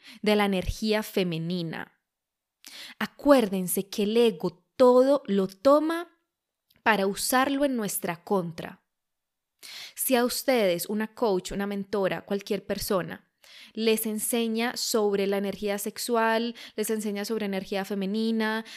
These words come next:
les enseña sobre las características de esa energía femenina, que sí,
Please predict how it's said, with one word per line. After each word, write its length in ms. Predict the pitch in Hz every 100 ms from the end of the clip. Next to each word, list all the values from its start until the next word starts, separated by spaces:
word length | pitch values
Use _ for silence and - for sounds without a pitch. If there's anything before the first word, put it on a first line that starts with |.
| -
les 220 | 226 220
enseña 540 | 214 202 233 220 214 220
sobre 240 | 226 208
las 200 | 202 190
características 760 | 208 190 - 196 196 220 220 202
de 80 | 185
esa 100 | 202
energía 400 | 220 202 185 190
femenina, 600 | 220 196 196 190 202 -
que 140 | 185
sí, 520 | - 302 233 226 -